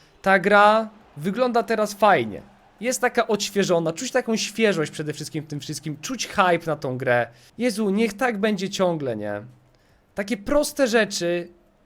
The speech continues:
tak potrafią tą grę naprawić. Przykład, swapy. Jezus Maria, przecież ludzie to kochają.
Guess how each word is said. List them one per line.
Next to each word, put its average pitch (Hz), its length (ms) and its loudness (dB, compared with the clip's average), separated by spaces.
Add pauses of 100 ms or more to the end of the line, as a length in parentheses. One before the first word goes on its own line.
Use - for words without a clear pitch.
(140)
tak 277 240 -2
potrafią 254 480 0
tą 214 180 -4
grę 214 180 2
naprawić. 180 600 -2 (200)
Przykład, 202 760 0
swapy. 196 600 -2 (140)
Jezus 233 440 -6
Maria, 151 360 2
przecież 226 260 -6
ludzie 240 280 -2
to 226 120 -4
kochają. 151 720 0